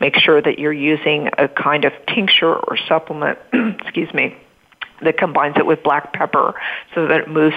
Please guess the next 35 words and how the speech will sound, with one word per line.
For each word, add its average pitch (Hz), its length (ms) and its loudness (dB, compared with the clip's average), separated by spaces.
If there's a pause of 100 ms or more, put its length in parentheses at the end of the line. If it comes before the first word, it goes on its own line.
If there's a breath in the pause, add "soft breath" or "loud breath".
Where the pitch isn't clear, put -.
through 151 220 6
the 147 320 2
intestine - 600 -2
and - 160 -8 (260)
actually 151 360 2
has 135 160 2
a - 300 -4
systemic - 400 -2
effect - 360 -4
on 139 100 -4
the 135 60 -2
body. 139 400 0 (560 loud breath)
So 147 380 4 (720)
it's 180 200 0
not 170 240 2
like 170 200 0
with 165 80 2
herbal 156 300 2
medicine 151 440 0
that 147 140 -2
you 147 60 -8
can 143 140 -4
just 139 180 0
sprinkle 147 460 2
a 139 80 2
little 143 160 2
bit 147 180 2
of 139 140 0
an 127 180 -2
herb 143 360 2
over 143 340 2
your 139 200 2
yogurt 143 580 2
or, 139 340 0 (600 loud breath)
uh, 131 360 2